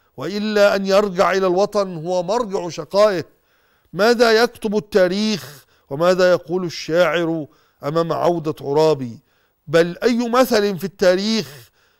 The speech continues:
يحاكي هذا المثل؟ يقتل القاتل فيواري وجهه خجلا، ويعدم عرابي الألوف من النسف-، من النفوس الغالية،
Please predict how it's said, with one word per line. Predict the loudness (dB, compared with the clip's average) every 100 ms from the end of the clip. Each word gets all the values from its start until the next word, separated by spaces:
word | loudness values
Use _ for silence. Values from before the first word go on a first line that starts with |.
| _
يحاكي | -10 -4 4 4 2 -6 -8
هذا | -2 4 4 4
المثل؟ | -4 -4 -8 -8 -20 -20 _ _ _ _ _ 2
يقتل | 2 2 -6 -2
القاتل | 0 -2 2 2 4 2 0 -4 -10 _ _ _
فيواري | -2 0 2 4 6 4 2 0
وجهه | 2 2 4 2 2
خجلا، | 0 0 2 0 -2 -8 -20 _ _ _ _ _
ويعدم | 2 6 6 6 0 -2 -2 -4
عرابي | -2 2 6 6 4 0
الألوف | -6 -8 -6 -4 -6 -6
من | -6 -6
النسف-، | -8 -10 -12 -14 -16 -14 -16 _ -16
من | -10
النفوس | -10 -10 -14 -12 -10
الغالية، | -8 0 0 2 2 0